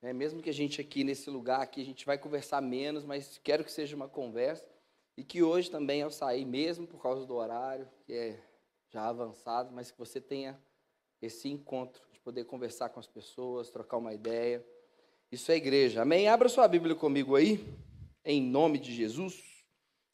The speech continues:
Livro de João, capítulo dois.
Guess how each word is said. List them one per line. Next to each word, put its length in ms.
Livro 240
de 160
João, 580
capítulo 560
dois. 880